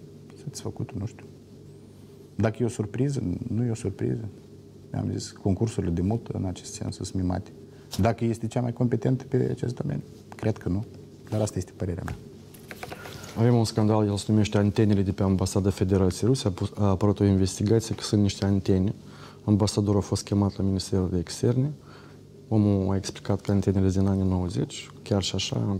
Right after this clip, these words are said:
Speaker 2: Ministerul de Externe a decis micșorarea numărului de angajați în cadrul ambasadei. Rușii au dat replică,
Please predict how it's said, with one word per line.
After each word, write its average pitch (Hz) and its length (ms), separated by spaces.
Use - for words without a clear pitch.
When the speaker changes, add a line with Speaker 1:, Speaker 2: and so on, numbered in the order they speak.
Speaker 2:
Ministerul 98 500
de 95 40
Externe 92 460
a 92 40
decis 92 520
micșorarea 98 420
numărului 92 360
de 92 60
angajați 92 420
în 95 60
cadrul 92 360
ambasadei. 95 560
Rușii 107 320
au 104 60
dat 101 140
replică, 131 480